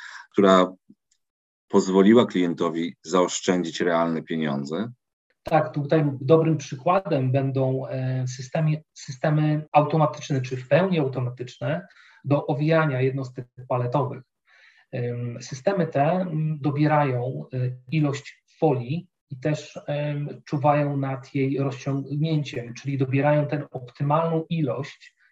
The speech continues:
Speaker 2: mierzoną w gramach folii per paleta, co nie tylko przekłada się, e, na wpływ pozytywny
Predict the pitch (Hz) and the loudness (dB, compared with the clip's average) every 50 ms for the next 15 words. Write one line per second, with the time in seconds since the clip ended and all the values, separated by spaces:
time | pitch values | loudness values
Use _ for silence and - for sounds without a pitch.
0 | _ - 180 160 160 160 156 147 135 131 131 151 143 123 117 123 123 - - - | _ -4 0 2 2 2 2 0 -4 -2 0 0 0 0 -2 -6 -8 -10 -6 -4
1 | - 147 131 127 127 - 139 131 127 - 139 127 127 123 - - 117 117 - - | -2 -2 -2 -4 -6 -6 -6 -4 0 0 2 2 0 0 -2 -4 -6 -6 -6 -6
2 | 160 185 185 - 233 220 - - 131 139 147 - - _ _ _ _ - - 135 | -6 -6 -6 -8 -10 -6 -2 0 0 0 -2 -4 -10 _ _ _ _ -12 -10 -8
3 | 127 - 143 139 127 127 127 - - 135 123 123 123 - - _ _ _ _ _ | -4 -2 0 0 0 -2 -4 -4 -6 -6 -6 -6 -8 -10 -14 _ _ _ _ _
4 | _ _ _ _ _ _ _ - - 120 120 120 120 - 127 135 139 135 131 131 | _ _ _ _ _ _ _ -10 -8 -6 -4 -4 -2 -2 0 0 0 0 0 -2
5 | 127 - - - 156 151 147 - 151 131 127 127 127 - 143 127 123 110 120 123 | -4 -8 -6 -2 -2 -2 -2 -2 -4 -4 -2 -2 -2 -2 -2 -2 -4 -6 -6 -6
6 | 147 180 - | -6 -6 -8